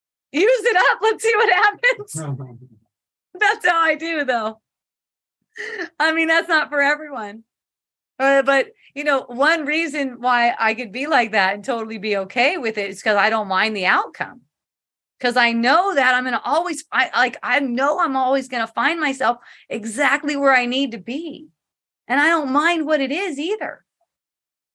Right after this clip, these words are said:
Speaker 1: So it's like, if that sounds the most joyful thing to, for me to do is take a bath, then fuck yeah. At that moment, no. It's just, you know, it, just because in the, in the moment, it wasn't.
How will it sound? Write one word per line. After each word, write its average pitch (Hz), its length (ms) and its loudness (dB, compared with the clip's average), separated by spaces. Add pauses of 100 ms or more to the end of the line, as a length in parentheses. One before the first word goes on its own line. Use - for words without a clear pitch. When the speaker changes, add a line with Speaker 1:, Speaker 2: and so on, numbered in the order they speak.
(240)
Speaker 1:
So 311 180 2
it's 285 120 -4
like, 277 180 2
if 277 120 -2
that 403 240 0
sounds 302 280 2
the 262 60 -8
most 254 260 -2
joyful 269 360 0
thing 254 240 -6
to, 240 160 -8
for 226 300 -10
me 240 160 -6
to 214 100 -6
do 269 420 -2 (460)
is 220 100 -6
take 247 240 0
a 226 60 -8
bath, 262 400 0 (540)
then 226 360 -2
fuck 277 260 0
yeah. 320 360 -2 (760)
At 254 140 2
that 302 260 2
moment, 285 440 0 (360)
no. 294 520 0 (960)
It's 208 160 -12
just, 285 300 -4
you 269 100 2
know, 254 240 0
it, 220 200 -2
just 285 280 -4
because 277 320 2
in 294 240 0
the, 294 240 0
in 311 200 2
the 320 80 2
moment, 294 600 0
it 262 120 2
wasn't. 277 480 0